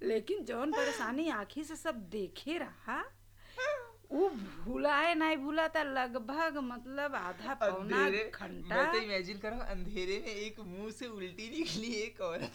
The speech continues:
Speaker 2: के ऊपर।
Speaker 1: अच्छा, धीरे, धीरे, धीरे, धीरे, तभी बा बहनी चार जनी उठा, गाऊ चालू करन, है ऐसे हम बात बढ़ जाए।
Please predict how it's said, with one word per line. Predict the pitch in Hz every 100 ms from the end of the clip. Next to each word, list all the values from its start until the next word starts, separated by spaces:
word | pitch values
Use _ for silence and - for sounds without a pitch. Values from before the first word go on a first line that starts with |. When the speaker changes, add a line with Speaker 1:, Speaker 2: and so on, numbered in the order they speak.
| -
Speaker 2:
के | 240 208
ऊपर। | 208 247 - - - - - - - - - - - - - - - 392 427 440 392 359 -
Speaker 1:
अच्छा, | 233 233 262
धीरे, | 196 240 220 202
धीरे, | 220 220
धीरे, | 202 208 226
धीरे, | 220 269
तभी | 226 202
बा | 202 240
बहनी | 214 233
चार | 214 175
जनी | 180 226
उठा, | 180 -
गाऊ | 214 165 160
चालू | 196 175 165 185
करन, | 170 185 208
है | 196 185
ऐसे | 165 - 202 190 202
हम | 208 160
बात | 170
बढ़ | 180 277 294 -
जाए। | 160 143 147